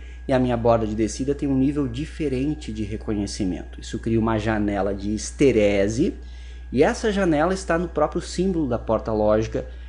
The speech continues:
Schmitt Trigger. Como você vê isso no manual do fabricante, os parâmetros tensão de limiar menos, então Negative Going Threshold Voltage para qualquer entrada.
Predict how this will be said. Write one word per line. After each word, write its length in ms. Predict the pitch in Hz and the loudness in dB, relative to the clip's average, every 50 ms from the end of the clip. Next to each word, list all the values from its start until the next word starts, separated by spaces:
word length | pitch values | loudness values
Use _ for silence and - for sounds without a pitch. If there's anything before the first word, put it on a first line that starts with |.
| - | -12
Schmitt 320 | - - - 147 147 139 - | -4 0 2 2 2 2 0
Trigger. 400 | - 165 160 139 107 - - - - - - - - - - - - - - - | 2 4 4 4 4 0 -4 -6 -10 -14 -14 -14 -14 -12 -14 -14 -14 -14 -12 4
Como 220 | - 220 220 226 220 | 6 6 6 6 6
você 300 | 214 208 202 - 208 180 | 4 2 4 2 2 4
vê 120 | 165 175 | 6 6
isso 340 | 170 170 170 - - - 160 | 6 6 4 4 2 2 4
no 420 | 147 143 139 135 127 123 113 98 - - - - | 4 6 4 4 4 4 2 0 -4 -8 -8 -2
manual 440 | - 139 139 135 135 131 127 127 131 | 0 2 4 6 6 8 8 6 6
do 80 | 131 131 | 4 2
fabricante, 840 | - - 156 156 190 214 - - 196 208 226 226 - - 247 233 - - - - - - - - | 2 2 2 2 0 0 2 2 2 2 2 0 -2 -4 -4 -6 -6 -10 -14 -14 -14 -14 -14 -14
os 100 | - - | -14 -2
parâmetros 600 | - - 196 180 160 160 175 180 175 190 180 - | 4 6 6 8 8 8 6 4 2 -2 -4 -4
tensão 460 | - - 170 151 151 - - 175 185 175 | 0 2 2 2 2 2 2 2 2 2
de 140 | 151 156 | 2 2
limiar 760 | 147 143 156 196 226 226 214 190 160 139 135 139 147 165 180 - - - - - - - - - - - | 2 2 2 2 2 2 4 4 4 4 4 2 2 0 -2 -6 -12 -12 -14 -14 -14 -14 -14 -14 -6 0
menos, 760 | 143 156 156 139 131 123 123 139 185 247 269 - - - - - - - - - - - - - - - - - - - - - - - | 4 6 6 8 8 6 6 4 4 2 0 -2 -6 -10 -12 -12 -14 -14 -14 -14 -14 -14 -14 -14 -14 -14 -14 -14 -14 -14 -14 -14 -10 0
então 320 | - 131 123 120 107 90 - - - - - - - - - - - | 2 4 4 4 2 0 -2 -8 -12 -14 -14 -14 -14 -14 -12 -4 0
Negative 480 | 135 143 131 127 123 - 143 127 113 | 2 4 6 4 4 4 0 -2 0
Going 420 | 113 120 131 139 131 123 117 107 - | 2 2 4 4 6 4 4 2 2
Threshold 840 | - - - 127 120 117 120 117 113 - - - 107 98 92 92 - | -2 -4 -2 2 4 4 4 4 2 0 -4 -2 -2 -2 -2 -2 -6
Voltage 720 | - 107 110 117 127 147 147 185 202 214 - - - - - - - - - - - - - - | -2 2 2 4 4 2 0 0 -2 -2 -4 -6 -8 -10 -10 -12 -14 -14 -14 -14 -14 -12 -8 0
para 160 | - 123 120 | 0 2 2
qualquer 400 | - 123 117 110 - 123 110 110 | 4 2 0 2 2 2 2 2
entrada. 680 | 113 131 165 - 143 131 117 117 117 120 143 180 220 | 2 2 0 0 2 4 6 6 6 4 2 0 -4